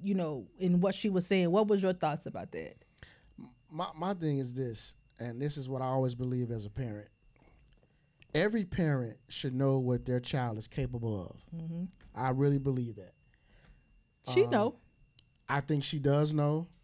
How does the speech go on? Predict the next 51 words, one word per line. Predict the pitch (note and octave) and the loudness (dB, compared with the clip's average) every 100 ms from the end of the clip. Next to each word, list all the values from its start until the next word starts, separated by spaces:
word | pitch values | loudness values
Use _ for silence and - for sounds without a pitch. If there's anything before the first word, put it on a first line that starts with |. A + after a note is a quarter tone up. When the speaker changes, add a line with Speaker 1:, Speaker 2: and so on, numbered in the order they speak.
| _ _ _ _ _ _ _ - - | _ _ _ _ _ _ _ -20 -8
Speaker 2:
And | B2+ | -4
I | C3+ | -2
think | C3+ D3 C#3+ C3+ C#3+ | -2 0 0 -2 -6
when | C3 C3+ | -6 -2
you're | C#3+ D3+ | 2 0
a | |
parent, | C#3 - D3+ D3+ D#3+ - _ _ _ _ _ _ - | 0 -2 0 2 0 -6 _ _ _ _ _ _ -8
and | A#2+ | -4
what | C#3+ | -2
I | |
mean | G#3+ G#3+ | -2 0
by | F#3+ | 2
when | D#3+ D#3+ | 2 2
you're | D3 | 0
a | |
parent, | - E3+ C3 | 0 -4 -4
I | C#3+ | -4
mean | E3 D#3 D3 B2+ | -2 -2 -2 -4
you | G#2+ C#3 C#3 A#2 | -4 0 0 0
raising | C#3 D3+ C#3 C3+ B2+ | 2 2 2 -2 -4
your | B2+ A#2+ | -4 -6
kids. | - D3 A#2 F3+ | -4 -4 -2 2
Speaker 1:
Right. | E3 G#2+ - - - _ - | 2 0 -8 -20 -20 _ -8
Speaker 2:
You | C#3+ D3+ | 0 0
know | C#3 D#3 E3 D#3+ D#3 D#3 - _ _ _ _ - | 4 6 8 6 4 0 -16 _ _ _ _ -4
when | D3 E3 | 0 4
they | F#3+ | 4
lying. | A3+ F3+ D#3 D3+ F3 A3 F3 | 6 4 6 4 2 0 -4
Speaker 1:
Mm-hmm. | D#3+ D#3 F3 G#3 - _ _ | -4 -4 -4 -4 -10 _ _
Speaker 2:
You | C#3+ C#3 | -4 0
know | C#3 C#3 | 4 4
when | C#3 | 4
they | C#3 | 2
full | C#3 C#3 B2 | 0 -2 -2
of | |
shit. | - - G3+ G#3 - | -4 2 4 4 0
Speaker 1:
Mm-hmm. | D#3+ D3+ D#3+ E3+ G#3+ - _ _ | -6 -4 -4 -4 -4 -8 _ _
Speaker 2:
You | F3+ C4+ | -2 2
even | A#3 F#3 | 2 4
know | F3+ F3+ | 4 4
when | E3+ | 4
they | E3 | 2
did | E3 F3 | 4 2
something | E3+ E3+ D3+ | 2 0 2
before | D3+ E3 | 2 2
they | D3+ | 2
can | C#3 | -2
tell | C#3 D#3+ A#2 | -4 -4 -4
you. | G2 F#3 | -6 -2
Speaker 1:
Right. | D#3 C#3 D3+ | -2 -2 -4
Speaker 2:
Because | C#3+ D3+ | 0 0